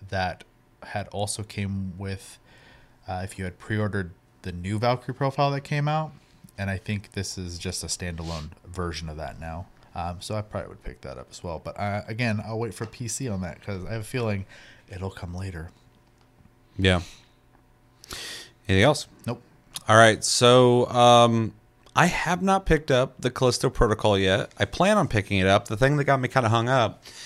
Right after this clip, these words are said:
Speaker 2: is, uh, on release, it was getting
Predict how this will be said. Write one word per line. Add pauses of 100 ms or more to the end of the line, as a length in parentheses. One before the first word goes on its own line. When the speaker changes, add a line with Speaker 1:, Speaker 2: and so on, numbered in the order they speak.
(140)
Speaker 2:
is,
uh, (140)
on
release, (300)
it
was
getting